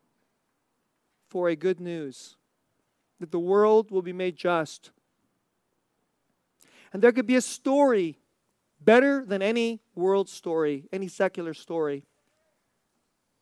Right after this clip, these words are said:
that people who are weak and downtrodden, that they do not have to fear, that we can live in holiness and righteousness.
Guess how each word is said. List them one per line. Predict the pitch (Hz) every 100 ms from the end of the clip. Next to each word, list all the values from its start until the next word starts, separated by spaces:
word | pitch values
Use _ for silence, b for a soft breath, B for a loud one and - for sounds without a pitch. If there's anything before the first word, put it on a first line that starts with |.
| _ _ _ -
that | 185
people | - 269 277
who | 247
are | 233 185
weak | 202 240 -
and | 190
downtrodden, | 185 190 180 214 208 175 139 - _ _ _ _ _ _ _ _ _ _ _ _ _ _ -
that | 185 160
they | 240
do | 202
not | 220 240
have | 226 226
to | 190
fear, | - 226 214 151 123 _ _ _ _ _ _ _ _ _ _ -
that | 196
we | 202
can | 226 214
live | 214
in | 196
holiness | 160 254 254 247 233 214
and | 185
righteousness. | 208 220 202 - 165 139 -